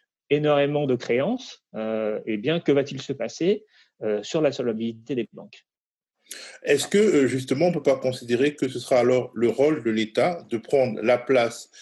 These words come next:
Speaker 2: de ces banques, dont le rôle économique a, a souvent été négatif, et de ces entreprises, ces grandes entreprises, notamment,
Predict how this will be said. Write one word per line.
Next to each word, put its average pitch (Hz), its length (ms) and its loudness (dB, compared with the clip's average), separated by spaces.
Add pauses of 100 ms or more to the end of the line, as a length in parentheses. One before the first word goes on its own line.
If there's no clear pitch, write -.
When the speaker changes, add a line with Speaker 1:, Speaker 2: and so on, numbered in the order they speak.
(280)
Speaker 2:
de 120 200 0
ces 151 200 2
banques, 110 460 2
dont 120 400 -2
le 110 100 -2
rôle 117 220 2
économique 117 560 -4 (380)
a, 113 100 2 (160)
a 117 100 -2
souvent 113 240 -4
été 107 240 -4
négatif, 101 680 -4
et 123 100 -2
de 120 140 -2
ces 131 340 -2
entreprises, 120 640 -6
ces 123 80 -6
grandes 120 280 -2
entreprises, 113 540 -6
notamment, 113 640 -4